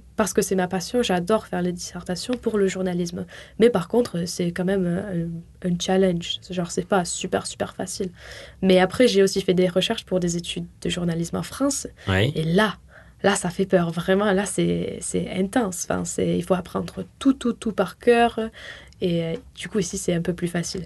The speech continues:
Speaker 1: quand même. Donc,
Speaker 2: Alors
Speaker 1: je suis contente d'être venue ici. <laughs>
Speaker 2: alors, l'apprentissage par cœur, on peut aussi en, en parler. C'est-à-dire que,
Speaker 1: Ah oui.
Speaker 2: est-ce que c'est vraiment utile,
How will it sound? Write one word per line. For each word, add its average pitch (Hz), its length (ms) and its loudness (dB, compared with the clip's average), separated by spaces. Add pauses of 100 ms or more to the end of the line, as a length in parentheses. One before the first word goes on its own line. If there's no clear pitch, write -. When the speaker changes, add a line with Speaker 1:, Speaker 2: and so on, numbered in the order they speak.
Speaker 1:
quand 185 80 -12
même. 202 120 -16
Donc, - 340 -8
Speaker 2:
Alors 92 140 6
Speaker 1:
je - 20 0
suis - 80 -4
contente 175 480 0
d'être - 260 -6
venue 175 260 -4
ici. 190 240 -8 (160)
<laughs> 226 360 2
Speaker 2:
alors, 85 160 2
l'apprentissage 95 600 4
par 85 160 2
cœur, 127 220 6
on 95 80 6
peut 90 140 0
aussi 85 440 4
en, 82 320 2
en 80 100 -2
parler. 98 360 6
C'est-à-dire 82 400 2
que, 85 240 2
Speaker 1:
Ah 170 120 6
oui. 170 40 6
Speaker 2:
est-ce - 140 4
que 107 80 4
c'est 95 160 2
vraiment 101 240 8
utile, 98 520 4